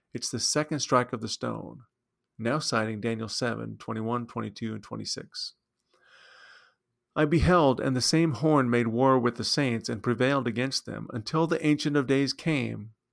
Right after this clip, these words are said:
and judgment was given to the saints of the Most High. And the time came that the saints possessed the kingdom. But the judgment shall sit,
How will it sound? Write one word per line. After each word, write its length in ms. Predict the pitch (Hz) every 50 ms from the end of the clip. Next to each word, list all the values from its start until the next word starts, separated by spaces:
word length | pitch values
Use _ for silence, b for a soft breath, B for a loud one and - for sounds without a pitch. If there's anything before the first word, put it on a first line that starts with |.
| _ _ _ _ -
and 120 | 127 117
judgment 400 | - 135 131 135 120 135 143 -
was 140 | 139 135 117
given 320 | - 127 123 117 120 117
to 100 | - 123
the 120 | 113 120 117
saints 360 | - - 113 113 113 - -
of 120 | 117 104
the 80 | 110 110
Most 260 | 110 110 107 - -
High. 440 | - 135 131 117 110 - - 123 - _ _ _ _ _ _ _ _ _ _ _ _ _ _ _
And 120 | - 127 123
the 80 | 120
time 320 | 117 - 135 131 143 143 139
came 320 | - 143 123 113 110 110
that 120 | 123 123 104
the 100 | 123 117
saints 320 | - - 120 117 117 -
possessed 420 | - 127 113 107 110 107 - -
the 80 | - 117
kingdom. 500 | - - 139 131 123 104 - 82 78 - _ _ _ _ _ _ _ _ _ -
But 140 | 127 -
the 80 | 131 117
judgment 420 | 98 131 135 143 135 139 135 120
shall 260 | 113 - 135 117 110 113
sit, 420 | - - 180 160 - - -